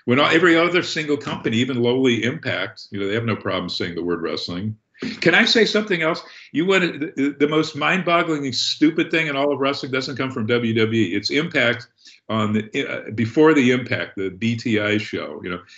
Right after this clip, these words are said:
Thursdays it's, like, fourteen hours of Impact. They, they have a fantastic four to five hour old pay-per-view when they actually produce good stuff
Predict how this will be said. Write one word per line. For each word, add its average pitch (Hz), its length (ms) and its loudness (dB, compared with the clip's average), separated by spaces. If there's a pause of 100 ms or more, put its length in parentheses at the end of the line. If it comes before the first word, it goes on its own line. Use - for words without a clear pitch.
(100)
Thursdays 156 640 6
it's, 127 160 -4
like, 120 280 -2 (160)
fourteen 165 420 2
hours 135 420 2
of 117 140 0
Impact. 120 480 -2
They, 104 240 0 (240)
they 117 60 2
have 123 160 2
a 110 60 -2
fantastic 139 720 -2
four 135 260 0
to 131 60 0
five 127 320 -2
hour 120 320 0
old 117 320 0
pay-per-view 107 600 0
when 101 220 -6
they 104 180 2
actually 107 240 -2
produce 104 360 0
good 107 280 0
stuff 98 560 -2